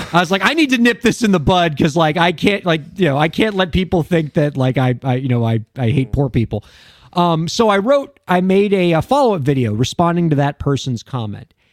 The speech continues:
Speaker 2: And among the things I said to them was, you know, one, you know, "Look, I, I sympathize with how tough it is out there for a lot of indie creators. Some indie creators, a lot of indie creators are struggling financially.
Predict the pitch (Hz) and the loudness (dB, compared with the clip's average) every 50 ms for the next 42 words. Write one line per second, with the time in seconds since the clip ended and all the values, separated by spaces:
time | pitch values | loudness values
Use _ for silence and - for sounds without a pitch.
0 | _ _ _ _ _ _ - 180 170 170 160 156 151 151 147 143 - - _ - | _ _ _ _ _ _ -4 -2 0 0 0 0 0 0 0 -2 -4 -10 _ -2
1 | - 156 160 175 208 254 262 254 240 - - 220 214 202 180 147 170 151 151 143 | 0 2 2 4 2 2 2 2 0 2 2 2 2 2 2 2 2 2 0 0
2 | - - 277 320 330 - - 180 139 135 123 117 113 110 113 127 - - 160 139 | -2 -2 -2 -2 -2 0 -2 0 0 0 0 0 0 -2 -4 -4 -6 -6 -2 0
3 | 131 143 139 131 127 123 127 123 117 123 - - - 160 135 123 113 101 104 104 | 0 2 2 0 0 0 0 -2 -4 -6 -14 -14 -6 -2 -2 0 0 0 -2 0
4 | 123 214 285 247 190 170 160 156 160 135 - _ _ _ _ _ _ _ _ _ | 2 2 2 2 0 0 0 -2 -2 -4 -6 _ _ _ _ _ _ _ _ _
5 | - 165 143 131 127 156 214 190 - - 160 160 170 - 156 160 156 - - 226 | -4 -2 0 0 2 2 2 0 0 0 0 0 0 2 0 0 0 0 0 0
6 | 240 240 226 - 202 165 151 135 127 113 113 139 120 104 143 151 156 131 - - | 2 0 0 0 0 0 2 0 0 0 0 -2 0 0 0 0 0 -2 -2 0
7 | 147 165 165 - 165 151 131 135 131 107 139 123 123 123 - - 120 120 120 123 | 0 0 0 2 0 0 2 2 0 2 2 0 0 0 0 -2 -2 0 0 0
8 | 127 - - 127 135 131 120 107 110 117 113 120 127 120 - 151 165 165 123 107 | 0 0 0 0 0 0 0 0 -2 -2 -2 -2 -2 -2 0 0 0 0 0 -2
9 | - - 135 131 143 151 156 151 147 156 143 - 156 170 165 165 156 165 165 151 | -2 -2 -2 0 0 2 2 2 2 0 0 2 2 2 2 4 2 2 2 0
10 | - - _ _ _ _ _ _ _ _ - 131 135 160 180 208 208 208 208 208 | 0 -6 _ _ _ _ _ _ _ _ -2 0 2 2 2 2 2 2 0 0
11 | - 214 214 202 185 151 139 - 147 156 156 - - - - 160 160 151 165 165 | 2 2 2 4 2 2 2 0 0 0 0 -2 -4 -2 0 0 2 2 0 2
12 | 165 165 165 139 - - 156 151 147 143 143 135 127 - - 120 101 98 85 - | 2 2 0 0 0 0 0 0 2 2 2 0 0 0 -2 -6 -6 -6 -10 -18
13 | - - | -20 -20